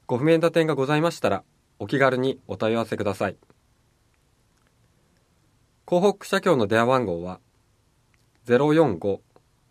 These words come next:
五四七二三二四、五四七の二三二四です。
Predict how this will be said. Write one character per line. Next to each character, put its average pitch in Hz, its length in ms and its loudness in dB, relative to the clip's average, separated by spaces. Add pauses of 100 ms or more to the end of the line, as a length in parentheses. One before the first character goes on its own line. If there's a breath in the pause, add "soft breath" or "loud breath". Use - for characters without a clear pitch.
五 143 240 2
四 131 260 0
七 92 300 -6 (640)
二 131 180 0
三 120 320 -2
二 95 180 -4
四、 85 220 -8 (1000)
五 147 220 6
四 156 220 4
七 101 240 2
の 82 160 -10 (560)
二 139 180 4
三 151 280 0
二 117 180 0
四 135 160 0
で 87 120 -10
す。 - 180 -20